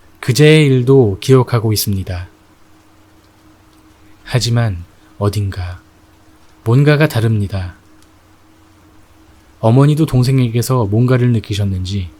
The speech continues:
할머니에게 "어머니, 설마?" 라고 물었습니다.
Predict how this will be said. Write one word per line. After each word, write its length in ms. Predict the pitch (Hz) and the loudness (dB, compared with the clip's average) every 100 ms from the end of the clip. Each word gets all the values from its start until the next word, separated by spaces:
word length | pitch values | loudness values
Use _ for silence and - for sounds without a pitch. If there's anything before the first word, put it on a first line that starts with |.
| - | -20
할머니에게 800 | - 135 123 110 98 - 92 87 _ _ _ _ _ _ _ _ _ _ - | -4 0 0 0 -4 -6 -12 -14 _ _ _ _ _ _ _ _ _ _ -8
"어머니, 500 | 175 170 165 165 156 156 - - | -4 0 0 0 -2 -8 -20 -20
설마?" 520 | - - 208 208 202 202 - - - _ _ _ _ _ | -20 0 4 4 2 -4 -14 -20 -20 _ _ _ _ _
라고 240 | 120 120 | 0 4
물었습니다. 720 | 135 110 117 110 95 92 92 | 2 2 -2 -2 -6 -6 -8